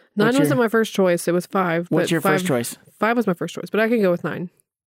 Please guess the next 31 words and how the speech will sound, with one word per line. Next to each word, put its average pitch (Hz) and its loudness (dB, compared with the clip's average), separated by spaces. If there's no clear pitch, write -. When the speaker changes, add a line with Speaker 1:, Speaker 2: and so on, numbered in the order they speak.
Speaker 2:
I 202 0
don't 277 4
think 151 -2
a 131 -4
five 139 -2
would 117 -2
say 131 0
hard 101 -4
pass. - -6
Speaker 1:
I've, 202 0
Speaker 2:
I - 2
think 165 0
a 170 -4
five - 0
Speaker 1:
I've 151 0
Speaker 2:
would - 4
Speaker 1:
heard - 2
Speaker 2:
just 147 0
Speaker 1:
five 139 2
Speaker 2:
say - -4
Speaker 1:
say 175 0
hard 165 0
pass. 190 0
Speaker 2:
You 156 4
have? 220 0
Speaker 1:
<laughs> - -14
Yeah, 277 2
when 196 2
it's - 2
Speaker 2:
Oh. 120 0
Speaker 1:
like, 180 0